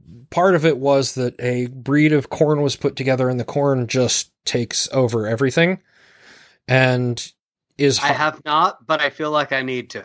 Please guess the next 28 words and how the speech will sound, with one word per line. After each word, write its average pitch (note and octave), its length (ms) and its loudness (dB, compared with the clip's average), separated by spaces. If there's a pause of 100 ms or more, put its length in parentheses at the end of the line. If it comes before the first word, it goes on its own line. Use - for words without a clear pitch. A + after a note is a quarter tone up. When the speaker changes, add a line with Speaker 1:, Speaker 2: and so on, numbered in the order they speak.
Speaker 1:
Yeah, F#3 160 4
you D#3 160 -2
should. E3+ 300 2
You D#3+ 100 -2
should, D3 320 2
because C#3+ 320 -2
it's, D3+ 200 -4 (220)
it's D3+ 200 0
basically, F3 580 0 (680)
uh, - 40 -8
it's, D3 720 -4
it's D3 240 -4
sort G3+ 200 4
of D3+ 80 -4
the D#3+ 80 2
upstairs D#3+ 400 0
downstairs C#3 560 0
thing, C3 340 -2
or, B2 440 -2
um, A#2+ 500 -2
the, A#2+ 280 0
the C3+ 120 -2
Morlocks C#3+ 680 2
and B2+ 280 -2
the, B2 520 -2 (320)
uh, A#2+ 220 2
Eloi B2 760 2
from A#2+ 580 -4